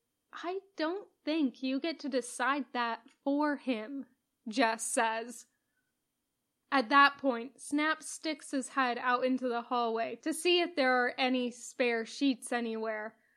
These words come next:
or if they're going to have to go scrounge some.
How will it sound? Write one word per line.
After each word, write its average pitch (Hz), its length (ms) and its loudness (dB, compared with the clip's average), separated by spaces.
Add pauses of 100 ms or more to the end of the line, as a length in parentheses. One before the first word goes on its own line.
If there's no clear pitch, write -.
(140)
or 254 160 4
if 269 100 -2
they're 254 160 4
going 254 260 4
to 269 80 -2
have 247 220 2
to 277 80 -4
go 226 180 2
scrounge 254 640 0
some. 233 500 -4